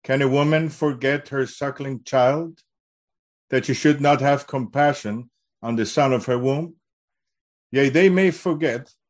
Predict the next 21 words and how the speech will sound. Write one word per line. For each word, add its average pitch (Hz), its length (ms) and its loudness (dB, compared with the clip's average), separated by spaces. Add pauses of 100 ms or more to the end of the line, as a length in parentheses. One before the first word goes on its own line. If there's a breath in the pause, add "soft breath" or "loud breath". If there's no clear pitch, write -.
(480)
yet 131 300 -2
will 127 240 0
I 143 220 2
not 147 340 0
forget 139 500 -8
thee. 95 260 -8 (1400)
Behold, 160 680 4
I 160 160 4
have 147 280 0
graven 160 440 0
thee 165 180 4
upon 147 360 0
the 135 100 -4
palms 147 360 -4
of 135 140 -6
my 135 180 -6
hands. 123 560 -10 (760)
Thy 123 140 4
walls 123 480 4
are 113 200 -2
continually 98 1000 -6